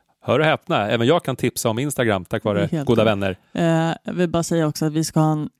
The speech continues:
Speaker 2: Instagramkurs med Johan imorgon. Så snart får du se han på, på, på vår Instagram. Eh, han tipsade om ett konto som heter, eh, Sveriges sämsta kyrkplatser.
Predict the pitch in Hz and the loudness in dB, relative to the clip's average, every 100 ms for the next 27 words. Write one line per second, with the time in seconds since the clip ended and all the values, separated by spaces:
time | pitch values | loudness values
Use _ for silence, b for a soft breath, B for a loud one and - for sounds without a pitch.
0 | _ 175 - 170 165 143 147 202 170 - | _ -6 -4 -2 0 -2 0 0 0 -4
1 | 156 143 135 143 156 139 - - - 175 | -2 -2 -2 -6 -4 -6 -8 -14 -12 -12
2 | - 180 143 - 151 139 135 147 - 165 | -6 -6 -6 -4 -4 -4 -4 -4 -4 -4
3 | 139 131 - - _ _ 147 135 110 151 | -4 -6 -10 -12 _ _ -8 -6 -8 -12
4 | - _ _ _ _ _ _ _ - 143 | -16 _ _ _ _ _ _ _ -8 -4
5 | 160 - 156 139 131 135 - 151 151 - | -4 -2 -2 0 -2 -4 -6 -8 -8 -12
6 | b b b b b b b b - 175 | b b b b b b b b -2 0
7 | 170 277 269 294 - 220 190 - 196 185 | 4 2 4 2 4 4 4 4 4 4
8 | 180 - 170 156 _ - 165 _ _ 214 | 0 0 0 0 _ -14 -14 _ _ 2
9 | 190 156 156 180 156 143 147 147 147 - | 2 0 -4 -2 -2 -2 -2 -2 -2 -8
10 | _ - 151 143 139 139 - - - 214 | _ -6 -4 -2 -4 -6 -8 -8 -2 2
11 | 240 240 233 220 - - - - 269 190 | 4 4 4 2 -4 -12 -8 0 2 2
12 | 151 - 165 156 - 226 143 - - 294 | -2 -4 -2 -2 2 2 2 -4 -4 0
13 | 277 - - - | 0 -2 -8 -8